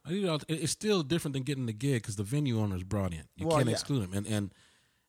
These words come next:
Speaker 1: and venue owners, what'll happen is their rock show, they'll promote a lot.
Speaker 2: Mm-hmm.
Speaker 1: Their hip-hop show may not have promotion at all. It may just only have the
Speaker 2: But
Speaker 1: flyer on their website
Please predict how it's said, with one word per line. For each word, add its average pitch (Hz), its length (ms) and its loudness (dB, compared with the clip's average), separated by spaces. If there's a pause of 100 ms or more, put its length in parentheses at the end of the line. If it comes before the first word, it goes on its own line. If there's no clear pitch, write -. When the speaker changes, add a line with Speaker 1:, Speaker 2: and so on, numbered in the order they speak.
(140)
Speaker 1:
and 117 200 2
venue 156 380 2
owners, 127 300 2
what'll 123 220 2
happen 131 380 -2
is 101 120 -2
their 107 180 2
rock 123 300 0
show, 110 400 -4 (460)
they'll 110 140 2
promote 101 480 0 (160)
a 95 120 -4
lot. 95 340 -4 (680)
Speaker 2:
Mm-hmm. 127 260 -6 (100)
Speaker 1:
Their 117 180 4
hip-hop 127 540 0
show 95 420 -6 (640)
may 113 240 4
not 135 200 2
have 127 220 0
promotion 123 440 0
at 110 80 0
all. 127 240 0
It 95 80 -2
may 113 180 0
just 110 240 -4
only 131 240 -4
have 101 340 -2 (240)
the 104 60 -6
Speaker 2:
But - 100 -4
Speaker 1:
flyer 127 280 4
on 113 120 0
their 98 120 -2
website 117 500 -2